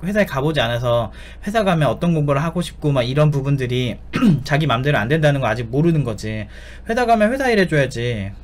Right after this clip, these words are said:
어, 자기가 뭐 어떤 공부하고 싶다고 해서 공부가 되지 않아요. 많은 어떤 개발자들이나 여기 내부에 있는 친구들이 어떤 착각하는 게 뭐냐면 회사 가면은 내가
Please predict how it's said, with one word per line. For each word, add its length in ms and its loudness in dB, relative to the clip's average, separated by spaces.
어, 140 -6
자기가 760 2
뭐 200 0
어떤 200 0
공부하고 320 4
싶다고 240 0
해서 140 0
공부가 340 2
되지 240 0
않아요. 340 0
많은 500 2
어떤 280 -2
개발자들이나 760 0
여기 380 -2
내부에 320 0
있는 220 2
친구들이 500 0
어떤 240 -6
착각하는 480 -2
게 80 2
뭐냐면 560 0
회사 220 2
가면은 420 4
내가 380 4